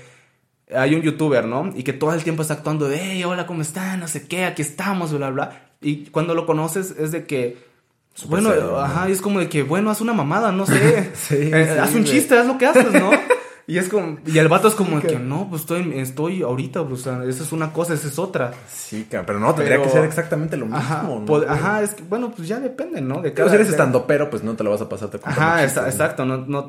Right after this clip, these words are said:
Speaker 1: ajá, exacto. Y muchas veces, sí me tocó al principio, tal vez,
Speaker 2: Ujú.
Speaker 1: de que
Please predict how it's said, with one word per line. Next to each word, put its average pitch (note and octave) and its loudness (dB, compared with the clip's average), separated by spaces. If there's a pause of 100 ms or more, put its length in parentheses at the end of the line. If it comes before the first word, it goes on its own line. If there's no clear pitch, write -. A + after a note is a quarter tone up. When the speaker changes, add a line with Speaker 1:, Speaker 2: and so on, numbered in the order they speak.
Speaker 1:
ajá, B2+ -4
exacto. D3 -6 (280)
Y C3 -4
muchas C#3+ 0
veces, C#3+ -2
sí F3 -6
me G#3+ 0
tocó - -2
al F3 0
principio, C3+ -4
tal A2 -2
vez, B2+ 0
Speaker 2:
Ujú. A#2 -6 (280)
Speaker 1:
de B2+ -6
que B2 2